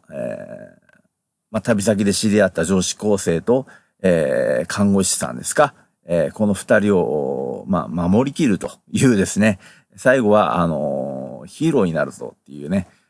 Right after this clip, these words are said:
そういう、まあ、あー、実に単純な、あー、映画を見ましてですね、え、あのー、まあ、別にあの、大した、えー、人生勉強になるような、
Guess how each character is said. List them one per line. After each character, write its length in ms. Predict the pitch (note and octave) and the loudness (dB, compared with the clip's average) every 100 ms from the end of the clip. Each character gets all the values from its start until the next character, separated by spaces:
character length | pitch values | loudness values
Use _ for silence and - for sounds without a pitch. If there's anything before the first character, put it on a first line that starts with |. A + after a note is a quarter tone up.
| _ F2+ | _ -12
そ 180 | G#2 A#2+ | -4 0
う 60 | B2 | 2
い 120 | A#2 | 4
う、 60 | A#2+ | 4
ま 260 | B2+ G#2+ | 4 2
あ、 800 | - E2 C2+ B1 A#1 C2 A#1+ A1+ | 0 -2 -2 -4 -4 -4 -6 -6
あ 40 | F2+ | -6
ー、 40 | |
実 300 | F2 F2+ A#2 | -6 -4 0
に 100 | F#2+ | 0
単 240 | F2+ F#2+ | 0 2
純 240 | F#2+ F#2+ F#2+ | 2 4 4
な、 560 | F#2 - E2 E2+ E2 | 2 0 -2 -2 0
あ 60 | E2 | -2
ー、 180 | F2 F#2 | 0 0
映 40 | |
画 160 | E2+ E2 | 0 -4
を 40 | A2 | 0
見 60 | |
ま 140 | A2 F#2 | 2 2
し 120 | - | 0
て 100 | G2 | -4
で 120 | C#2+ | -4
す 140 | - F2+ | -6 -2
ね、 180 | E2 - _ _ _ - | -2 -4 _ _ _ -4
え、 180 | F#2 D#2+ _ | -4 -4 _
あ 160 | - F#2+ | -2 0
の 880 | F2+ F2 E2 D2+ C#2 C#2+ C#2+ B1 A#1 | 0 -2 -4 -6 -6 -6 -6 -10 -6
ー、 20 | |
ま 280 | G2 F#2+ C2+ | 0 0 -2
あ、 60 | - - | -10 -14
別 280 | F#2 F2+ F2+ | -6 -4 0
に 100 | G2 | 2
あ 120 | F#2 | 4
の、 160 | F#2+ F#2+ | 4 2
大 220 | B2 A#2 | 2 2
し 60 | - | 2
た、 240 | D2+ D2+ F2 D#2+ | -2 -2 -4 -4
え 520 | C#2 C#2+ C2+ C2 B1+ | -4 -6 -8 -12 -12
ー、 40 | |
人 180 | F#2 F#2+ | 0 0
生 200 | F2 G2+ | 2 0
勉 200 | G2 F#2+ | 2 0
強 140 | E2 | 0
に 60 | D#2+ | -4
な 120 | F2 | -2
る 140 | - G#2 | 0 2
よ 140 | E2+ | 0
う 20 | |
な、 220 | D#2 E2 | -2 -6